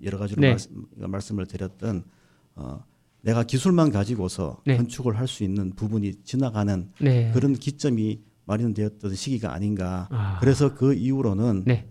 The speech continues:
Speaker 1: 예, 좀 더 우리가 공부를 하고 교육을 받고 해서
Speaker 2: 네.
Speaker 1: 라이센스를 가지고
Speaker 2: 네.
Speaker 1: 또 어떤 자격증을 가지고
Speaker 2: 네.
Speaker 1: 일을 해야만이 할 수 있는 그런 전환점이 되는 그런 시대였던 것 같습니다.
Speaker 2: 그렇군요.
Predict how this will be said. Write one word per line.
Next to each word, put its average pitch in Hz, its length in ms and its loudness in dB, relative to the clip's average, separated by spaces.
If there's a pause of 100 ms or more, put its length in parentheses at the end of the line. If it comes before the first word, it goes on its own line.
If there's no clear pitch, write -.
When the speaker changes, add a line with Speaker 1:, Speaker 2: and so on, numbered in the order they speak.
(120)
Speaker 1:
예, 92 220 -8 (300)
좀 110 180 -2
더 113 80 0
우리가 104 440 0 (280)
공부를 110 380 0
하고 104 440 -2
교육을 104 360 0
받고 101 320 -6
해서 95 180 0
Speaker 2:
네. 123 200 2
Speaker 1:
라이센스를 98 520 -4
가지고 104 640 -4
Speaker 2:
네. 123 220 0 (200)
Speaker 1:
또 92 380 -8 (420)
어떤 101 140 -6
자격증을 110 480 -4
가지고 92 540 -6
Speaker 2:
네. 123 320 4
Speaker 1:
일을 104 240 0
해야만이 113 500 0
할 120 160 -4
수 - 140 -8
있는 104 320 -2 (320)
그런 120 400 -2 (280)
전환점이 143 580 2
되는 95 380 -2 (380)
그런 127 220 -2
시대였던 110 500 -4
것 92 100 -6
같습니다. - 460 -14
Speaker 2:
그렇군요. 110 540 -2